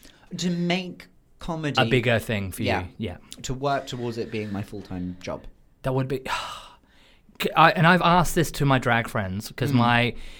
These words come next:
Speaker 2: my day job is, 'cause, uh, working in the arts industry, we are not blessed in terms of, uh, financial stability, so we have
Speaker 1: Mm-hmm.
Speaker 2: to sometimes do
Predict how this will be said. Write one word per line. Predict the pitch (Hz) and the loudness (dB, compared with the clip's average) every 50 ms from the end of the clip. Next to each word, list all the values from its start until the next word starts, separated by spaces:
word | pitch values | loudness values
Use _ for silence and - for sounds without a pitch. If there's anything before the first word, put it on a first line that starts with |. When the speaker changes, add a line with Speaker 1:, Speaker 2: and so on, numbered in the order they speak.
| - - - | -20 -14 -6
Speaker 2:
my | - 127 120 120 120 123 123 123 123 120 117 117 117 117 113 - - - - _ - 127 | -2 0 2 4 4 4 4 2 2 2 2 2 2 0 0 -2 -6 -16 -20 _ -10 -6
day | 117 120 113 113 117 | 0 0 2 2 2
job | 110 110 110 104 104 98 - - | 0 0 0 0 0 -2 -4 -4
is, | - 113 110 107 104 101 101 - - - - - - - - | -4 -4 -2 -2 -4 -4 -6 -8 -12 -12 -14 -18 -16 -10 -8
'cause, | 156 143 - - 156 143 - - - - | -8 -8 -8 -12 -14 -14 -14 -18 -14 -10
uh, | - 113 - - 135 | -8 -8 -8 -4 2
working | 165 156 165 - 165 | 4 4 6 6 6
in | 151 139 | 6 6
the | 120 | 6
arts | 117 113 110 - | 6 6 4 4
industry, | 117 113 104 - 131 120 | 0 0 0 0 0 2
we | 120 131 127 120 120 117 95 | 2 4 4 2 2 0 0
are | - 117 117 110 113 113 107 | -2 0 0 2 2 0 0
not | 120 131 120 110 - | 0 -2 -2 -2 -4
blessed | 104 92 95 - - - - | -6 -6 -6 -6 -8 -8 -6
in | 120 107 | -4 -4
terms | - - 107 101 104 104 - | -4 -2 -4 -4 -4 -4 -4
of, | 101 101 98 - - - - - | -6 -8 -8 -12 -18 -18 -12 -8
uh, | 107 104 95 | -6 -6 -4
financial | - 110 107 98 90 - - 101 | -4 -4 -4 -4 -4 -6 -8 -10
stability, | - - 104 95 98 98 87 95 107 120 | -10 -10 -10 -8 -8 -6 -6 -6 -6 -6
so | - 120 | -4 -4
we | 110 110 | -2 -2
have | 120 110 101 | -2 -2 -2
Speaker 1:
Mm-hmm. | 101 101 101 95 | -4 -4 -6 -6
Speaker 2:
to | - - - - - - - - | -8 -12 -20 -20 -20 -20 -20 -16
sometimes | - - 110 104 107 104 98 101 98 - | -10 -8 -6 -4 -2 -2 -2 -2 -4 -8
do | - - 113 107 104 104 101 104 101 | -8 -4 -2 -2 -2 -2 -2 -4 -6